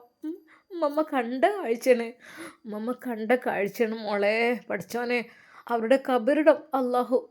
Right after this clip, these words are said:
സ്വർഗ്ഗപ്പൂന്തോപ്പാക്കി കൊടുക്കട്ടെ റബ്ബേ." അവിടെ അതാ ഖബറിൻ്റെ അടുത്ത് ഇപ്പോഴും ഓലപ്പപ്പ പോയി നന്നാക്കണ്.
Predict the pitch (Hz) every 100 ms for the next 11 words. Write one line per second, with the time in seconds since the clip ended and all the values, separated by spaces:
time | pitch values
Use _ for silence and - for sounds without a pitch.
0 | - - 220 196 214 240 247 247 247 233
1 | 220 - - - 247 214 214 - - 247
2 | 220 196 220 220 233 233 _ _ _ _
3 | _ 208 196 208 233 - 208 208 240 -
4 | 202 170 214 247 254 - 254 226 - 269
5 | 302 269 262 - - 247 285 247 240 240
6 | 226 185 202 196 240